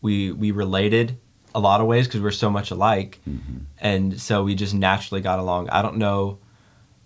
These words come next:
Speaker 1: Um, I know I wasn't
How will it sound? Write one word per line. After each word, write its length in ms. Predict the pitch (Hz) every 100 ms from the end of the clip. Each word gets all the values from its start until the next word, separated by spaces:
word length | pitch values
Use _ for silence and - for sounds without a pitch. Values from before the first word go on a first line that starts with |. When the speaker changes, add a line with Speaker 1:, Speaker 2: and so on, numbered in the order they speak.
| _
Speaker 1:
Um, 500 | - 92 92 95 120 - _ _ _ -
I 40 |
know 160 | 107 110
I 220 | - 92
wasn't 580 | 101 101 98 95 - -